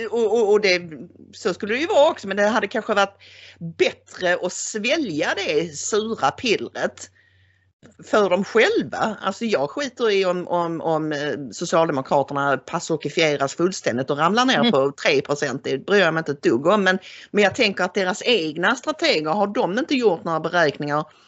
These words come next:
Speaker 1: kring hur länge de kan hålla på så här? Hur länge de kan liksom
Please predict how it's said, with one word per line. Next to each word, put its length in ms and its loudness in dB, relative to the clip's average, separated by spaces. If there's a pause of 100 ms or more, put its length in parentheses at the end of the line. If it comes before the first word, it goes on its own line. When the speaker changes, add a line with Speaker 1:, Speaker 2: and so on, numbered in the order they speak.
(220)
Speaker 1:
kring 300 0
hur 120 2
länge 300 2
de 120 -4
kan 160 -4
hålla 220 2
på 280 0
så 180 -4
här? 280 0
Hur 60 2
länge 200 2
de 100 -2
kan 180 -2
liksom 400 -4